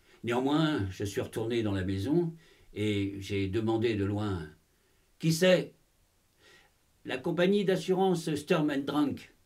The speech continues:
m'a-t-on répondu. « J'ai remarqué quelque chose dont j'aimerais vous parler. » « Entrez donc,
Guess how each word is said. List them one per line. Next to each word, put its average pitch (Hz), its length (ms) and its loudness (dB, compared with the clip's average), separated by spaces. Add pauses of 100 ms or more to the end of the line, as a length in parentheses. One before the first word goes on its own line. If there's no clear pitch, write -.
(480)
m'a-t-on 85 260 -8
répondu. « 80 580 -12 (960)
J'ai 151 240 0
remarqué 165 480 4
quelque 160 300 0
chose 190 380 4
dont 147 180 4
j'aimerais 151 380 0
vous 143 180 -4
parler. » « 135 560 -2 (1300)
Entrez 123 320 -2
donc, 175 340 2